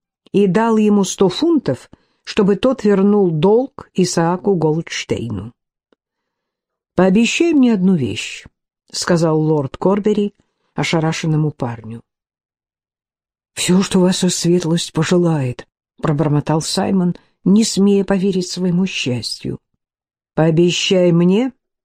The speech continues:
больше никогда не связываться с ростовщиками»,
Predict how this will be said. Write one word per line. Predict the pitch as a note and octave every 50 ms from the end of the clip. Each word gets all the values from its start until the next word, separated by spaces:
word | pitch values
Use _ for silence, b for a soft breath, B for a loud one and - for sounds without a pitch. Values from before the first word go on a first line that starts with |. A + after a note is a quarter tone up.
| _ _ _ _ _ _
больше | - B2+ B2+ C3+ F3 G#3 A#3 C#4 C#4+ B3+ - - - - G3 F#3+
никогда | F#3+ G3 G#3+ A#3+ C#4+ C#4+ - - - A#3+ G#3+ G#3+ F3+ F#3+ F#3 F3
не | F3 F3
связываться | - - D#3+ E3+ E3+ E3 D#3+ D#3+ D3+ D#3 - - - - D3+ D3 - _ _ _ _ _ _
с | - - -
ростовщиками», | G3 F#3+ F#3+ - - - F3+ - - - - D3 - - - D2 - F#2 F#2 -